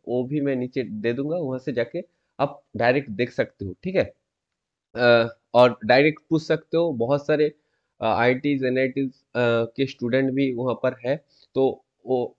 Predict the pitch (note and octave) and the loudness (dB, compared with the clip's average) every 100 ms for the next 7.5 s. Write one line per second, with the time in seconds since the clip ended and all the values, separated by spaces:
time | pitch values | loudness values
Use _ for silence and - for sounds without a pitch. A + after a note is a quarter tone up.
0 | - A2+ C3+ C3 C3 C#3 - A#2+ B2+ C#3 | -6 -2 -2 -2 -4 -4 -8 -6 -4 -2
1 | C3 - F3+ D#3+ - B2+ C3 G#2 G2+ G2+ | -2 -2 -6 -6 -6 -6 -2 -4 -4 -8
2 | - G2 - F#3+ F#3+ F#3+ _ _ - _ | -6 -8 -6 -4 -4 -4 _ _ -20 _
3 | _ - A#2+ A#2+ B2 - D3 C3 - _ | _ -2 0 0 -2 0 2 0 -4 _
4 | _ _ D#3 F3 F3 F3+ F3 F3 D#3 D#3+ | _ _ -4 -2 0 0 2 0 0 -2
5 | D#3+ D3 C#3+ D3 D3+ C#3+ B2+ - C3 C3 | -2 -2 -2 -2 -4 -4 -6 -6 -2 0
6 | D#3 F3+ _ _ - F#2+ G#2+ C3 C#3+ D3+ | 0 -2 _ _ -18 -12 -4 -4 -2 -2
7 | B2+ G#2+ B2+ D3+ | -2 2 4 2